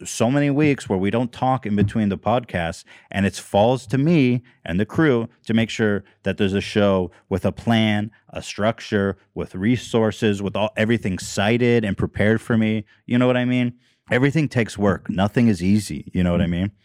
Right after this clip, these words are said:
Maybe it looks easy to her, like we don't do anything, but everything takes a lot of work. We work a lot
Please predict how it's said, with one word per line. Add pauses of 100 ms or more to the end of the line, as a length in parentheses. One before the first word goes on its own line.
(560)
Maybe
it
looks
easy
to
her,
like
we
don't
do
anything,
but
everything
takes (260)
a
lot
of
work. (1200)
We
work
a
lot